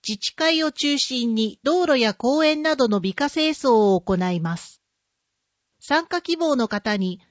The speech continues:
住んでいる地区の町会、自治会などを紹介します。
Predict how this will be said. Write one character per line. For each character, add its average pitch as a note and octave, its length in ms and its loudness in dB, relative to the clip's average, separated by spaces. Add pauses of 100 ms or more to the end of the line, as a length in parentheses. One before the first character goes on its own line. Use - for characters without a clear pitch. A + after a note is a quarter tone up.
住 F4 280 -4
ん E4+ 80 -4
で C#4 140 4
い G#3+ 100 0
る G3 120 -2
地 - 160 -8
区 D4 100 -4
の G#3+ 120 0
町 C4 300 0
会、 B3 440 -4 (100)
自 G#3 120 -4
治 - 140 -10
会 D#4+ 220 -2
な E4 140 0
ど C#4 140 2
を G3+ 80 2
紹 G3+ 280 0
介 F#3+ 220 -2
し - 180 -8
ま E3 160 -6
す。 - 300 -20